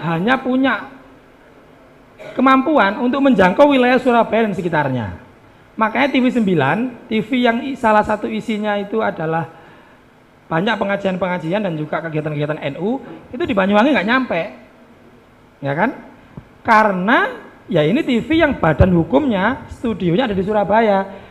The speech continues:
sehingga dia cuman mancarnya di Surabaya sini aja. Nggak boleh dia sampai Banyuwangi, memang nggak boleh.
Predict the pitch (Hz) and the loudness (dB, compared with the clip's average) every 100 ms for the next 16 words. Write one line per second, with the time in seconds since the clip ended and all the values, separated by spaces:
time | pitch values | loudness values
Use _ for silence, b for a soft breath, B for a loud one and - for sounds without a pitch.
0 | - 226 220 320 254 294 269 277 269 254 | 0 2 4 2 2 0 0 -2 0 -2
1 | 240 240 311 240 226 208 165 160 185 208 | 0 -2 -2 0 0 0 -2 -4 -6 -6
2 | - 131 127 131 - - _ _ _ _ | -8 -10 -12 -16 -20 -20 _ _ _ _
3 | _ _ _ _ _ _ - 175 175 254 | _ _ _ _ _ _ -4 -2 2 2
4 | 311 240 240 240 190 190 208 196 190 196 | 4 2 0 -2 -4 -2 -2 -2 -4 -4
5 | 175 127 175 165 123 | -2 0 0 0 -2